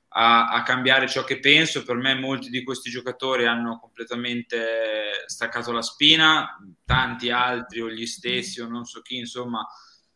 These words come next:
non, non hanno più fiducia, per me, per quanto mi riguarda, nell'allenatore e in quello che si fa,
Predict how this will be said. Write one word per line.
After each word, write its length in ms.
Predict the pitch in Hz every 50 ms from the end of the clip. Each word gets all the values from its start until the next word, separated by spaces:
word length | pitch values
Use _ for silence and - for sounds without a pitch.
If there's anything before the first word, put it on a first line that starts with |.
| _ _ _ 123
non, 800 | 127 127 131 127 127 123 123 123 123 123 123 123 123 120 120 120
non 220 | 120 120 123 123
hanno 260 | 123 131 135 135 131
più 160 | 123 - 127 117
fiducia, 720 | - - 120 120 127 139 143 - - 156 147 151 160 -
per 180 | - 120 113
me, 260 | 120 120 123 139 156 -
per 120 | - 120 -
quanto 220 | 123 117 117 - -
mi 60 | 117
riguarda, 480 | 117 117 120 120 127 143 151 156 147 131
nell'allenatore 880 | 120 113 113 113 113 113 113 117 117 113 - 123 123 123 120 117 113
e 40 | 117
in 60 | - _
quello 200 | 123 123 120 120
che 120 | - 117
si 120 | - 160
fa, 400 | 156 - 139 131 131 143 165 -